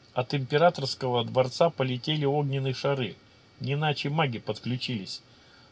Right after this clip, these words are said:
«Надо сваливать!» Купол начал таять, образуя окно. Корабль свечой рванул вверх, уходя от приближающегося врага. «А это что за твари?» Отвесив челюсть,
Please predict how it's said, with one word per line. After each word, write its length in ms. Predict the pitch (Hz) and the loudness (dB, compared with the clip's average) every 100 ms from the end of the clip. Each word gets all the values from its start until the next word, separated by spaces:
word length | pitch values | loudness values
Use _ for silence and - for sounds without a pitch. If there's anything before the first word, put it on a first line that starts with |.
| - | -6
«Надо 280 | 143 165 170 | 0 4 4
сваливать!» 640 | - 175 175 120 92 - - - - - - - - _ - - | 6 8 8 6 -2 -10 -20 -20 -20 -20 -20 -20 -20 _ -20 -6
Купол 440 | 165 190 202 196 | 0 2 4 4
начал 380 | 170 170 185 180 | 4 2 2 2
таять, 420 | - 160 147 131 | 4 6 6 4
образуя 640 | 127 127 131 123 147 160 165 | 2 4 2 2 0 2 2
окно. 420 | 160 135 107 92 - _ _ _ | 0 -2 -2 -6 -14 _ _ _
Корабль 320 | - 131 127 120 | 4 4 4 -2
свечой 440 | - 127 135 120 | -4 -2 0 0
рванул 360 | 110 117 117 101 | 0 -2 -2 -4
вверх, 400 | 78 160 170 - - _ - | 2 2 2 -8 -20 _ -12
уходя 460 | 135 151 143 147 | -6 -4 0 2
от 100 | 139 | 2
приближающегося 1120 | - 139 127 131 123 143 143 131 - 127 - 131 | 2 -2 0 -2 2 2 2 -2 -6 -4 -2 0
врага. 480 | 135 139 131 101 - - - - - - | 2 2 -2 -4 -6 -20 -20 -20 -20 -2
«А 160 | 139 | 0
это 280 | 220 220 175 | 2 2 0
что 220 | 147 - | 0 0
за 180 | 143 160 | 2 2
твари?» 480 | 160 151 139 101 85 - - - _ _ _ - | 0 2 2 0 -8 -16 -20 -20 _ _ _ -6
Отвесив 580 | 127 135 143 - 107 - | -6 -2 -2 -2 -8 -6
челюсть, 500 | 175 175 147 - | -2 -2 -2 -6